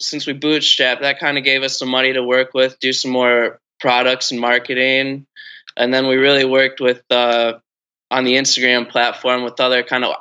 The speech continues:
outdoor pages, doing giveaways and shout outs, and kinda grew from there.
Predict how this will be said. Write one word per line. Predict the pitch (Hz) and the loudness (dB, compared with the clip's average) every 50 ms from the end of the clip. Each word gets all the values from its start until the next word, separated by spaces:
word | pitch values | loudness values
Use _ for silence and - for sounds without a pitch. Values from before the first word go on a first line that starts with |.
| - - | -4 0
outdoor | 117 127 123 113 123 127 123 120 120 | 0 0 2 2 2 2 2 2 0
pages, | - 123 120 120 120 117 117 123 123 120 120 117 | 0 0 2 2 2 2 2 2 2 2 0 -2
doing | - 127 123 123 123 120 117 120 117 117 120 117 | -2 0 0 0 0 0 0 -2 -2 -4 -4 -2
giveaways | - 127 127 127 127 127 127 127 123 123 | 0 0 2 4 4 4 4 4 2 0
and | 123 113 | -2 -2
shout | - - 117 117 120 120 120 | 0 0 2 2 2 0 0
outs, | 120 123 123 123 120 120 - - | 0 2 0 0 0 -2 -4 -6
and | 127 120 120 120 117 120 - _ - - - - - _ _ | -6 -6 -6 -8 -8 -10 -14 _ -20 -20 -20 -20 -20 _ _
kinda | - 135 131 127 | -4 -2 -2 0
grew | 120 123 123 123 | 0 -2 -2 -2
from | - - | -4 -4
there. | 120 120 117 117 117 117 - - | -2 0 0 2 0 -2 -4 -6